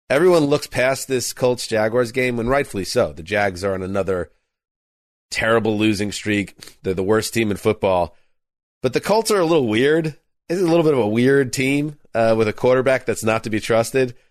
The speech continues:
And the Jaguars' home record since two thousand fifteen, uh, six and oh against the Colts, fifteen and thirty-five against everyone else.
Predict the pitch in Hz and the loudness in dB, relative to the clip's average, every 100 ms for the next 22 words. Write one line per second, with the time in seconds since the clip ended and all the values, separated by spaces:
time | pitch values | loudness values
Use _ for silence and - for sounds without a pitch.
0 | _ _ _ _ - 113 113 110 107 104 | _ _ _ _ -2 0 2 0 0 -2
1 | 117 143 147 151 131 - 143 131 127 127 | 0 0 2 2 0 0 0 2 0 2
2 | 110 95 - 95 - - 120 113 117 110 | 0 0 -4 -6 -6 -2 -2 2 2 2
3 | 101 - 110 - 107 113 135 139 _ _ | -2 -2 -2 -2 -4 -2 -2 -6 _ _
4 | _ _ _ _ - 104 101 98 95 - | _ _ _ _ -2 2 2 2 0 -2
5 | - 170 - 185 165 151 139 135 - 127 | -2 0 0 2 4 2 2 -2 -2 -2
6 | - 117 120 - - - _ _ _ 139 | 2 2 0 -2 -8 -10 _ _ _ -2
7 | 139 - 143 135 - 120 120 110 113 113 | -2 0 2 2 2 2 2 2 2 2
8 | 95 92 95 - 104 95 95 90 76 - | 0 0 -2 0 0 2 0 0 -6 -12
9 | - | -20